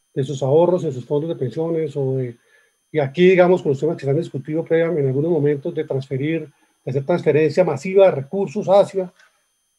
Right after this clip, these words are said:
Colpensiones, eh, que administra el régimen de prima media, pues son como alertas que le ponen a uno, ok, si yo tengo un portafolio que es líquido, pues no tengo problema en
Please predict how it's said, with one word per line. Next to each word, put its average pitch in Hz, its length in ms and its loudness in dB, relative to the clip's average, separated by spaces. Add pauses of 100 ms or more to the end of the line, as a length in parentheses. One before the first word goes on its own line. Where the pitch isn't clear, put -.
Colpensiones, 160 840 -2
eh, 135 200 -4
que 139 80 -6
administra 131 380 -4
el 151 60 -6
régimen 165 240 -2
de 120 60 -8
prima 139 240 -4
media, 170 440 -6 (640)
pues 139 160 -4
son 147 200 -4
como 185 220 2
alertas 175 420 2
que 151 80 -4
le 139 60 -6
ponen 175 180 -2
a 160 60 0
uno, 160 200 0
ok, 185 140 -6 (500)
si - 160 -20
yo 139 140 -6
tengo 180 220 0
un 156 60 -2
portafolio 170 500 -4
que 143 140 -4
es 135 140 -6
líquido, 214 420 -2
pues 127 140 -8
no 135 100 -6
tengo 170 200 -4
problema 147 440 -4
en 156 200 -6